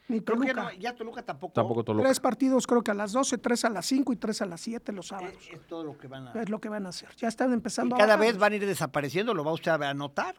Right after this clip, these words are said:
Speaker 2: con el paso del tiempo, lo va usted a notar que cada vez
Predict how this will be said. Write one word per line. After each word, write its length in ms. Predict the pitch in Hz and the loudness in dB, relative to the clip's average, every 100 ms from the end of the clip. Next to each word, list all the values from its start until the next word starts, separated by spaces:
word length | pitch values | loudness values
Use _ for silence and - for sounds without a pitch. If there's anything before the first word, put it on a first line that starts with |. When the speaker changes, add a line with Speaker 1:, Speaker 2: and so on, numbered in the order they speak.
| - | -10
Speaker 2:
con 140 | 147 | -8
el 100 | 139 | -4
paso 280 | - 160 180 | 0 0 0
del 140 | 180 165 | -4 0
tiempo, 440 | 202 170 285 320 _ _ _ _ - | -2 -2 -6 -8 _ _ _ _ -8
lo 100 | 151 | -4
va 80 | 165 | -2
usted 160 | 180 | -2
a 40 | 180 | -4
notar 360 | 175 190 202 | 0 2 2
que 160 | - 135 | -4 -4
cada 220 | 165 170 | 0 0
vez 260 | 170 160 | 0 -6